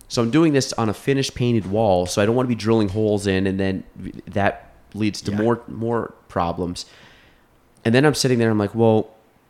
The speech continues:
Speaker 1: now do I have to cut the end pieces?" And then half the videos I looked at, you switch the end pieces to go back into the wall to make, like, a corner bracket. I'm like, "Well, do
Speaker 2: Mm-hmm.
Speaker 1: I wanna be that high tech?" It's going down to the basement.
Speaker 2: Yep.
Speaker 1: So I basically bagged it last night. Everything's still out.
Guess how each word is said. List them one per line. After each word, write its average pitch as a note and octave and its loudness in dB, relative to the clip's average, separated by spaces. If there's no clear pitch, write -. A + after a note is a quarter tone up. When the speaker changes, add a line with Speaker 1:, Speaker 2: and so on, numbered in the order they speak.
Speaker 1:
now A#2 4
do A#2+ 2
I A#2 8
have A2+ -2
to A2+ -4
cut - -4
the - -6
end D3+ -2
pieces?" F2+ -6
And G2 -2
then A#2+ 4
half A#2+ 0
the C#3+ 0
videos A2 4
I G#2+ 2
looked G#2 2
at, A2+ 6
you A2 2
switch - 0
the A2 2
end B2+ 4
pieces A2 -2
to - -6
go G2+ 4
back G#2 0
into A2 -6
the G2+ -2
wall G2+ 2
to G2+ 0
make, G2+ 2
like, F#2+ 0
a F#2+ 0
corner A2+ 2
bracket. G#2 -2
I'm G2 0
like, G2 -4
"Well, G#2 2
do A#2 2
Speaker 2:
Mm-hmm. C3+ 4
Speaker 1:
I - 2
wanna C3+ 4
be A#2+ 0
that G#2 0
high G2+ -2
tech?" B2+ -6
It's A2+ -4
going D3+ 2
down G#2+ 2
to G2+ -8
the F#2 -2
basement. A2 -4
Speaker 2:
Yep. G#2 -10
Speaker 1:
So A#2+ 4
I A#2 4
basically C#3 2
bagged G2+ 0
it G#2+ 0
last F#2+ 0
night. F2 -2
Everything's A#2+ 0
still G#2+ 0
out. F2 -2